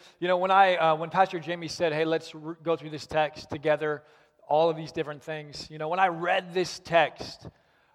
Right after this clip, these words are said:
uh, what, what came to mind, especially in light of Fourth of July, Pastor Jamie, and just, you know,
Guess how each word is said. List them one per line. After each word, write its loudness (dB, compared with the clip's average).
uh, 4
what, 0
what 0
came -4
to 0
mind, 6
especially -2
in -2
light 4
of 2
Fourth -4
of -14
July, 0
Pastor -6
Jamie, -14
and -14
just, -6
you -10
know, 0